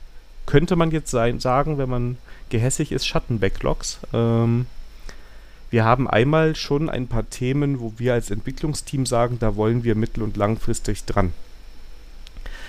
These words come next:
Das ist aber meistens eine Überschrift mit einer Beschreibung, warum uns irgendwas gerade am System noch nicht gefällt oder wo wir was verbessern wollen.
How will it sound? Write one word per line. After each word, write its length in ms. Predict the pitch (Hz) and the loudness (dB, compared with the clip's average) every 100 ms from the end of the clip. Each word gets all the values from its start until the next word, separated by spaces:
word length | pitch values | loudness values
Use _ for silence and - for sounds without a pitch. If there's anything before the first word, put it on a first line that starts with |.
| - | -6
Das 160 | - 104 | 0 0
ist 100 | 117 | 4
aber 160 | 120 110 | 4 6
meistens 420 | 101 123 131 - | 6 4 2 0
eine 80 | 107 | -2
Überschrift 540 | 123 143 - 151 - | 0 0 0 -4 -2
mit 100 | 139 | -2
einer 120 | - | -2
Beschreibung, 600 | 113 110 - 107 120 131 | -4 -4 2 2 2 2
warum 280 | 113 107 117 | 2 0 0
uns 160 | 120 - | -2 0
irgendwas 400 | 110 113 107 - | 0 2 0 0
gerade 260 | 110 110 | 0 2
am 140 | 90 98 | 2 0
System 360 | 98 - 117 | 0 0 0
noch 120 | 104 | 0
nicht 180 | 101 - | -2 -2
gefällt 380 | 110 - 127 165 | -2 4 4 4
oder 180 | 113 101 | 0 0
wo 100 | 101 | 0
wir 140 | 104 | 0
was 120 | 104 | 0
verbessern 420 | - - 117 143 135 | 0 2 2 2 2
wollen. 260 | 135 185 | 2 0